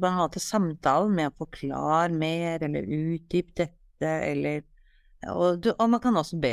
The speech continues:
den om et sammendrag, selvfølgelig, til slutt, eh, i det her, da.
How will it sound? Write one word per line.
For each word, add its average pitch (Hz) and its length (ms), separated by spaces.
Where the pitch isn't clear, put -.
den 143 160
om 147 80
et - 140
sammendrag, 143 760
selvfølgelig, 147 760
til 165 160
slutt, 139 400
eh, 147 480
i 147 160
det 151 160
her, 160 240
da. 139 80